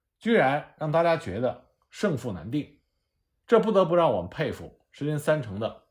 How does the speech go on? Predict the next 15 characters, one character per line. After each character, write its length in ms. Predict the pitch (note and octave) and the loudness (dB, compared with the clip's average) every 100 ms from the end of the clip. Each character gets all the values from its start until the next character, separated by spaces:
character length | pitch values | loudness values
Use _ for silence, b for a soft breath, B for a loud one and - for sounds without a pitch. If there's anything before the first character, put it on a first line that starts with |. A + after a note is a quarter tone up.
| _ | _
谋 220 | - G#2+ | -8 -6
划 280 | B2 D3 - - _ _ - | 0 -2 -2 -20 _ _ -12
以 140 | G2+ | -6
及 80 | A2+ | -4
他 140 | A#2+ | -2
的 80 | C3+ | -4
勇 140 | G2 - | -4 -10
气。 320 | - A2+ - _ _ _ _ _ _ _ _ - | -12 -12 -14 _ _ _ _ _ _ _ _ 0
可 100 | B3+ | 6
以 60 | |
说 140 | A#3+ B3 | 8 6
石 120 | A#3 | 2
田 120 | A#3 | 0
三 180 | A3+ A3+ | 0 -2
成 380 | - F2 - | -6 -10 -12